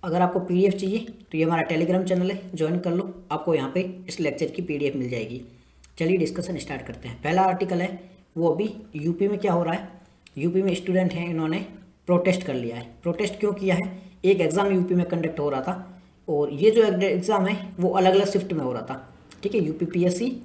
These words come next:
और यूपीएससी, मतलब यूपी में आरओ का exam हो रहा था, तो ये exam है वो अलग-अलग, अ, अलग-अलग shift में हो रहा था।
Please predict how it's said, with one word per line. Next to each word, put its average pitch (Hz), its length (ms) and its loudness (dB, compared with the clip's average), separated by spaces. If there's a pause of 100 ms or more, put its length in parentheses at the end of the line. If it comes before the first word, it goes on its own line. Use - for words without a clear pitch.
(360)
और 170 180 2
यूपीएससी, 175 500 0
मतलब 160 420 -2
यूपी 175 200 0
में 202 200 -2
आरओ 175 220 4
का 165 120 2
exam 160 240 0
हो 147 80 0
रहा 131 100 -2
था, - 120 -6 (1040)
तो 165 280 2
ये 180 260 6
exam 180 260 0
है 202 80 0
वो 196 100 0
अलग-अलग, 185 640 0
अ, 185 60 -8 (560)
अलग-अलग 180 340 2
shift 180 220 -2
में 156 120 -2
हो 113 100 -4
रहा 113 100 -8
था। - 260 -14